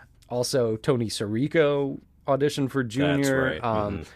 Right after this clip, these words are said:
Speaker 1: I think they auditioned a lot of people, and, uh, one of the casting directors was talking about it, how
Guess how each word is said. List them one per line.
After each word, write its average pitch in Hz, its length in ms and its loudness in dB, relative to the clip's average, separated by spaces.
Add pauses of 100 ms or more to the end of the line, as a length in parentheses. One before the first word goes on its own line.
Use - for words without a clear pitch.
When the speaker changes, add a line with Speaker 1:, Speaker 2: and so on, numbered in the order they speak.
Speaker 1:
I 113 40 -4
think 175 180 0
they 180 80 6
auditioned 120 360 2
a 107 40 0
lot 101 340 -2
of - 80 -6
people, 101 440 -6 (320)
and, 113 400 -4
uh, 104 300 -4 (260)
one 151 260 -4
of 156 60 -2
the 143 60 -2
casting 123 440 -4
directors 107 640 -2 (240)
was 113 160 -6
talking 107 240 -4
about 104 240 -4
it, 101 100 -8
how 101 380 -4